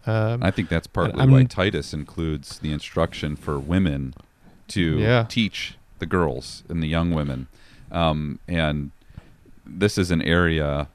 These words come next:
Speaker 2: in particular where, you know, we as two men, I don't, we probably shouldn't even get that precise in
Speaker 1: Sure, yeah.
Speaker 2: the types of
Speaker 1: Yeah.
Speaker 2: things that, that girls should do or not do. And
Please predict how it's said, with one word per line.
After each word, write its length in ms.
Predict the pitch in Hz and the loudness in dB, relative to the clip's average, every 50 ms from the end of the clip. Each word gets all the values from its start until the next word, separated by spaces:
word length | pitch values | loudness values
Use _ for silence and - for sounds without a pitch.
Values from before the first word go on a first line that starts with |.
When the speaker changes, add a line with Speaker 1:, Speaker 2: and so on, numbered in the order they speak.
| _ _ _ | _ _ _
Speaker 2:
in 160 | - 87 87 | 0 0 0
particular 800 | - - 76 - - - 147 - - 98 76 73 69 67 69 73 - - | 0 -2 -4 -2 -2 -4 -4 0 0 0 0 0 0 -2 -2 -4 -4 -2
where, 400 | 82 80 76 76 73 73 71 - | 0 0 2 2 0 0 -2 -4
you 100 | - 85 | -4 -2
know, 180 | 78 78 76 71 - - | -2 -2 -2 -4 -4 -2
we 240 | 90 95 92 85 | 0 2 4 4
as 160 | 80 80 - - | 4 2 0 -4
two 260 | - - 90 80 73 | -4 -2 -2 -2 0
men, 460 | 76 82 90 85 80 76 73 73 76 - - - _ - - | 0 0 2 2 2 0 -2 -6 -8 -12 -18 -20 _ -12 -8
I 80 | - - | -8 -6
don't, 120 | - - | -6 -2
we 120 | 82 90 92 | -2 -2 0
probably 320 | - 90 82 - 71 67 | 2 0 2 0 0 -4
shouldn't 280 | - - 95 82 82 76 | -2 -2 -2 -2 -2 -4
even 200 | 76 73 76 76 | -4 -4 -4 -4
get 180 | - 82 - | -2 -4 -2
that 240 | - 78 73 - - | -2 -2 -2 -2 -4
precise 600 | - 73 71 - - - 76 76 85 90 - - | -6 -6 -6 -4 -4 -2 -2 0 -2 -4 -6 -8
in 240 | - - 78 78 78 | -6 -4 -2 -2 -2
Speaker 1:
Sure, 260 | 76 73 76 - - | -2 -2 -4 -4 -6
yeah. 260 | - - - - 123 - | -4 2 4 4 4 4
Speaker 2:
the 60 | 87 | 2
types 320 | - 117 90 85 - - | 2 2 2 2 2 0
of 100 | 87 78 | -2 0
Speaker 1:
Yeah. 240 | - 113 110 113 107 104 | 4 6 8 8 8 8
Speaker 2:
things 120 | 98 - | 6 4
that, 380 | - 80 78 78 76 73 73 - - - 87 | 0 0 0 0 0 0 -2 -2 -4 -2 -2
that 160 | 82 - - | -2 -2 0
girls 280 | 82 82 82 80 80 - | 0 0 2 2 2 0
should 220 | - - 85 76 | 0 -2 -2 0
do 180 | 80 85 82 78 | 0 0 0 0
or 100 | 78 78 | 0 0
not 260 | 85 98 98 - 87 | 0 0 0 0 0
do. 320 | 87 78 76 78 78 78 - - - - - - - - - - _ _ - - - - - - | -2 0 0 0 -2 -4 -6 -12 -20 -20 -20 -20 -20 -20 -20 -20 _ _ -16 -14 -14 -12 -8 -4
And 340 | 87 90 90 87 85 82 | 0 2 2 2 2 0